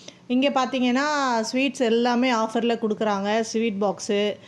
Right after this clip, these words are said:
அ, குலோப் ஜாம், ரசகுல்லா அந்த மாதிரி ஐட்டம்ஸ் எல்லாமே. நான் வந்து உங்களுக்கு வந்து என்னால முடிஞ்ச அளவுக்கு கொஞ்சம் கொஞ்சமா வீடியோ எடுத்திருக்கேன்.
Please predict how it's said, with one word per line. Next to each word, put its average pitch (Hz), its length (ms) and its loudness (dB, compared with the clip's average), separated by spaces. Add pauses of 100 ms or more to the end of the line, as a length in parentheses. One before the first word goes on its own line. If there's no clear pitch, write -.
(360)
அ, 190 360 0
குலோப் 220 220 2
ஜாம், 208 240 0
ரசகுல்லா 208 380 0
அந்த 196 220 2
மாதிரி 202 300 0
ஐட்டம்ஸ் 202 260 -4
எல்லாமே. 190 580 -2 (800)
நான் 226 240 0
வந்து 240 340 2
உங்களுக்கு 233 220 2
வந்து 254 440 2
என்னால 233 420 2
முடிஞ்ச 233 280 2
அளவுக்கு 226 360 0
கொஞ்சம் 208 240 0
கொஞ்சமா 208 320 0
வீடியோ 214 320 2
எடுத்திருக்கேன். 190 480 -4